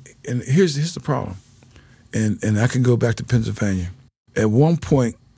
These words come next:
the true mental health hospitals where people stayed there and didn't come out because they were that sick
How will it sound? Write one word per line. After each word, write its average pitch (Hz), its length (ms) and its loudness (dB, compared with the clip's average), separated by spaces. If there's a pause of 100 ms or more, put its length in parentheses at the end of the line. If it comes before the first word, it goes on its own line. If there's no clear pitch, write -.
(920)
the 104 140 -2
true 180 420 4
mental 151 300 4
health 135 240 2
hospitals 95 520 -4
where 76 120 -6
people 87 300 -2
stayed 113 420 0
there 87 320 -4
and 98 140 0
didn't 104 200 0
come 107 180 0
out 92 200 -4
because 92 280 -6
they 92 80 -6
were 90 80 -6
that 95 220 -4
sick 101 300 -4